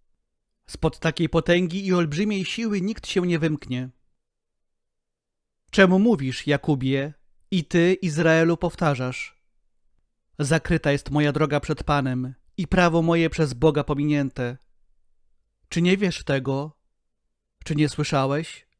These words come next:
Pan to Bóg wieczny, Stwórca krańców ziemi. On się nie męczy ani nie nuży. Jego mądrość jest niezgłębiona. On daje siłę zmęczonemu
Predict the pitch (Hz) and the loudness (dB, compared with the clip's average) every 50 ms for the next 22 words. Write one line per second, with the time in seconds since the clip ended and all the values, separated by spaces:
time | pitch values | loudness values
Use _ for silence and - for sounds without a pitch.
0 | _ _ _ _ _ _ _ _ _ _ _ _ _ _ _ _ _ _ - 170 | _ _ _ _ _ _ _ _ _ _ _ _ _ _ _ _ _ _ 2 4
1 | 165 151 143 139 139 139 143 147 - _ _ _ _ _ _ - - 165 151 139 | 4 4 4 0 -2 -6 -6 -10 -14 _ _ _ _ _ _ 0 0 0 4 6
2 | 185 180 143 175 160 175 170 160 - - - 127 127 127 131 139 - _ _ - | 4 4 4 2 2 2 0 0 -2 -4 -6 -4 -4 -4 -8 -10 -14 _ _ -20
3 | _ _ _ _ _ _ _ - - - - 214 226 220 - - 196 - - 180 | _ _ _ _ _ _ _ -16 -14 -4 0 0 0 0 0 -2 -2 0 2 0
4 | 170 156 - 165 139 135 131 156 160 151 135 123 120 123 - _ _ _ _ _ | 0 0 -2 -6 -6 -4 -4 -2 -2 -2 -2 -4 -6 -10 -14 _ _ _ _ _
5 | _ _ _ _ _ _ _ _ _ _ _ _ _ _ _ _ _ 160 165 170 | _ _ _ _ _ _ _ _ _ _ _ _ _ _ _ _ _ 2 4 4
6 | 165 - - 175 170 165 160 156 165 165 175 180 - - - 147 147 147 - 147 | 2 2 2 2 4 4 4 4 4 2 0 0 -4 -4 -4 -4 -4 -2 -2 -2
7 | 170 160 160 165 165 170 170 175 170 156 127 120 131 131 135 - _ _ _ _ | -2 0 0 0 0 0 0 2 0 0 0 -2 -6 -6 -8 -12 _ _ _ _
8 | _ _ _ _ _ _ _ - 147 170 147 175 180 190 202 180 160 135 143 147 | _ _ _ _ _ _ _ 0 0 2 4 4 4 6 6 4 4 4 0 -2
9 | 143 - - - 165 - - 160 156 147 143 147 160 156 147 160 165 151 139 127 | -2 -2 -2 -2 -2 0 0 -2 0 0 0 0 0 2 2 2 2 2 0 -2
10 | 123 123 120 - _ _ _ _ _ _ _ _ _ _ _ _ _ _ _ _ | -4 -8 -10 -14 _ _ _ _ _ _ _ _ _ _ _ _ _ _ _ _
11 | _ _ _ _ _ _ _ _ 170 196 220 220 190 202 196 185 185 - - 170 | _ _ _ _ _ _ _ _ 2 2 4 4 4 4 4 4 2 0 0 2
12 | 160 165 160 160 139 131 151 147 135 - 151 135 143 151 151 143 131 127 131 143 | 4 4 4 2 2 0 0 -2 0 0 0 0 2 2 2 0 0 -2 -2 -6